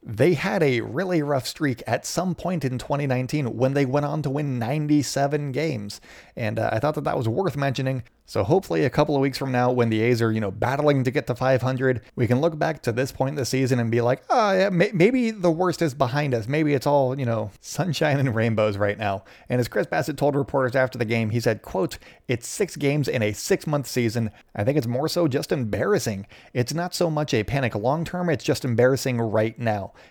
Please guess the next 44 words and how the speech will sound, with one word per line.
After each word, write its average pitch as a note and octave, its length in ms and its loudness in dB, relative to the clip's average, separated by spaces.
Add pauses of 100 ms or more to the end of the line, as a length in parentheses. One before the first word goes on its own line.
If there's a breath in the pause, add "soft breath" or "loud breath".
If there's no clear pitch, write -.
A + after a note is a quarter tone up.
And, G2 240 -2
uh, A2 100 -4 (100)
end A#2 180 4
quote. G2 280 -2 (220 loud breath)
Um, G#2+ 280 2
I A#2 100 6
think E3+ 200 -2
that D3+ 80 -2
that's - 360 -4
kind F#3+ 220 -2
of G#3+ 40 -2
the G3+ 80 0
right G3+ 180 2
mindset G3+ 360 -2
to D#3 80 2
have. C3 360 -2
That F3 220 0
gives G3 180 0
me F#3 120 0
a E3 80 2
little E3 220 4
bit D#3+ 140 4
of C#3 80 2
hope F3+ 160 0
that C3+ 160 -2
these D3 160 0
guys C3+ 320 2
are, B2+ 160 4
you B2 140 -4
know, G#2 260 -4
<laughs> D3 220 2
Bob C#3 260 0
Melvin D3 360 4
has D3 120 0
said C3 240 4
that A#2+ 160 2
he C3+ 80 4
has A#2 160 0
talked D#3+ 240 -6
to C3 300 2 (140)
the B2 120 0
guys A#2+ 300 4
and A#2 80 -2
he, A#2+ 80 -4